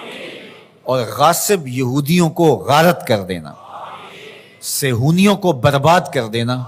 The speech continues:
उम्मत मुस्लिमा को उरूज और बांकपन नसीब फरमाना।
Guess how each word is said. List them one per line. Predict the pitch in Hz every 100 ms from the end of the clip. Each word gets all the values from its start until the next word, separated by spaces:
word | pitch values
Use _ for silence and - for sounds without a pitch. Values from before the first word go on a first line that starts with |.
| - - - - - 135
उम्मत | 143 139 127
मुस्लिमा | 120 120 - 127 123
को | 117 123 120 123
उरूज | 120 156 190 - -
और | 120
बांकपन | 113 95 113 117 - 120 107
नसीब | 101 - 117
फरमाना। | 113 90 73 73 73